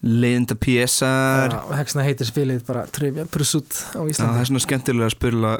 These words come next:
Speaker 1: Gettu betur.
Speaker 2: Já, það er einmitt svona spurningaspil líka.
Speaker 1: Já.
Speaker 2: En sko, ok, Genus seldi þetta spil.
Speaker 1: Já.
Speaker 2: Og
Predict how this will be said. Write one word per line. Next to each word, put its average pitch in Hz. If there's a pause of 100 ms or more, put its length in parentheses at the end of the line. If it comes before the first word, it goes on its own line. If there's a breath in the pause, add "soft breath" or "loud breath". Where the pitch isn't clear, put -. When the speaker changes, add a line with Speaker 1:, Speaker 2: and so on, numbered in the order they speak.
(140)
Speaker 1:
Gettu -
betur. 123 (540)
Speaker 2:
Já, 135 (380)
það 175
er 131
einmitt 113
svona 107
spurningaspil 120
líka. 123 (120)
Speaker 1:
Já. 214 (520 loud breath)
Speaker 2:
En 131 (220)
sko, 143
ok, 117
Genus 170 (140)
seldi 147
þetta 131
spil. 98 (140)
Speaker 1:
Já. 131 (220)
Speaker 2:
Og 120